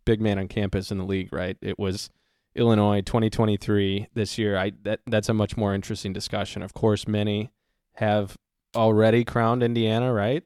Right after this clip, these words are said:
Um, like you guys talked about, they're the de facto favorite sort of by default, I think, and I'll get to why, you know, they're, what, what I mean by that. But with the roster overhaul I, I mentioned across the league, there's so many unknowns, and Indiana just has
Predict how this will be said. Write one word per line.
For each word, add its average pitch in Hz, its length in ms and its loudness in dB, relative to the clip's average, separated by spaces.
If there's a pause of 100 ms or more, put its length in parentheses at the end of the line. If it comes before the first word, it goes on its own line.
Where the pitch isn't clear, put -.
Um, 101 360 -4 (320)
like 107 180 -4
you 110 80 -2
guys 101 200 0
talked 98 280 0
about, 107 400 -2
they're 101 320 0 (560)
the 104 480 2 (280)
de 131 140 2
facto 110 400 4
favorite 101 460 4
sort 110 180 4
of 95 120 -2
by 101 120 2
default, 98 600 2
I 104 120 0
think, 98 260 -4
and 107 100 0
I'll 98 80 -2
get 98 200 -6
to - 120 -6
why, 95 300 -2 (440)
you 92 80 -8
know, 95 120 -4
they're, 95 180 -4 (380)
what, 113 260 -4
what 110 120 2
I 98 80 2
mean 98 200 0
by 92 160 0
that. 90 340 -2
But 95 200 0 (1000)
with 110 100 0
the 113 80 4
roster 113 360 6
overhaul 107 400 6
I, 101 80 0 (120)
I 110 80 -2
mentioned 101 560 -2
across 104 380 0
the 104 80 -4
league, 98 240 0
there's 95 180 -2
so 107 240 4
many 101 260 0
unknowns, 95 520 -2
and 101 100 -6
Indiana 101 380 -2
just 95 200 -4
has 98 340 -2